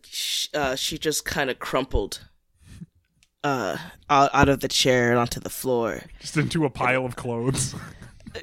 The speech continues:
Speaker 1: Yeah, yeah. I was like, "Oh, that's not, that's not alive. That's,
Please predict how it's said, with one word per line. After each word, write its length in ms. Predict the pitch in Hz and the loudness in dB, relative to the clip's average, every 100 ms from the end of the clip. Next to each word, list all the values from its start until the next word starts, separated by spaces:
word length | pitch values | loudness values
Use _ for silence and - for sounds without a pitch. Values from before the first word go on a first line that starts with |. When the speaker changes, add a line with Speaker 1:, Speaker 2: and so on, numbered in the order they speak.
| 330 320 | -4 0
Speaker 1:
Yeah, 720 | 196 190 202 185 190 185 127 127 | 2 6 8 10 10 8 6 2
yeah. 520 | - 156 156 160 143 123 - - | 2 4 6 6 4 0 -6 -6
I 40 | |
was 120 | 139 | -2
like, 160 | 131 131 | -2 2
"Oh, 220 | 139 135 | 4 6
that's 240 | 131 139 139 | 6 2 0
not, 340 | 135 123 123 - | 0 0 -2 -2
that's 240 | 135 - | -4 -2
not 180 | 127 123 | -2 -2
alive. 760 | 120 120 117 123 120 - - - _ _ _ - | -2 0 0 0 -2 -6 -18 -20 _ _ _ 0
That's, 280 | 180 180 185 | 2 2 0